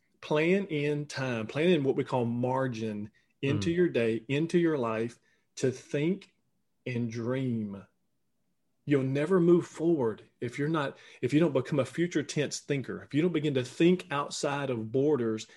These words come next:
Speaker 1: and create the margin for the Holy Spirit of God, who's already trying to talk to you, uh, and wants to speak and wants to engage and,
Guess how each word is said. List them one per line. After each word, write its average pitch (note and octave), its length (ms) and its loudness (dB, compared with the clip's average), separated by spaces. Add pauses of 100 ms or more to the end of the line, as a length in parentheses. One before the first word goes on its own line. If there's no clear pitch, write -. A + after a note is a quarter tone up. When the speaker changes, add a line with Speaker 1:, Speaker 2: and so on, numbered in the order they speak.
(300)
Speaker 1:
and C3 140 0
create C3+ 440 0
the F#3+ 80 2
margin A2+ 640 -2 (520)
for C3+ 100 2
the B2 80 0
Holy D3 220 2
Spirit C#3+ 220 0
of A#2 80 0
God, C3+ 200 2
who's C#3+ 200 2
already E3+ 360 4
trying E3 320 0
to B2 60 2
talk - 420 -4
to A#2+ 100 0
you, A2 240 0
uh, B2 160 -2
and B2 180 -2
wants - 200 -2
to C#3 100 0
speak F#3 380 -2
and B2 80 0
wants D#3+ 160 -4
to C#3+ 80 0
engage B2+ 580 0
and, A2 180 0